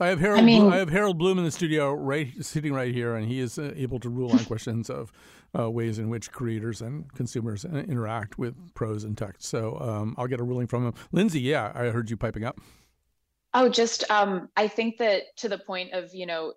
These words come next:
Speaker 2: it, if it is, if it is the goal, because I agree, Tanisha, that it's not even clear, but if it is the goal to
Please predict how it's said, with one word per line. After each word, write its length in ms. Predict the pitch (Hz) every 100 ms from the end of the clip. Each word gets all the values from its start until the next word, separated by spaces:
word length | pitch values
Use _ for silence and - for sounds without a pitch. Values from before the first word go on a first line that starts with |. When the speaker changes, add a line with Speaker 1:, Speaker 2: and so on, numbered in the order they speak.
| -
Speaker 2:
it, 140 | 180 -
if 180 | 196 208
it 180 | 196 202
is, 200 | 196 175 _ -
if 140 | 190
it 100 | 190
is 200 | 208 180
the 80 | 196
goal, 240 | 180 180
because 260 | 180 190 185
I 80 | 175
agree, 240 | 170 180
Tanisha, 280 | - 180 -
that 100 | 180
it's 160 | 156 -
not 220 | 165 180
even 320 | 170 156 151 -
clear, 240 | - 190
but 80 | 165
if 100 | 160
it 60 | -
is 160 | 156
the 80 | -
goal 300 | 165 160 160
to 420 | - 170 156 151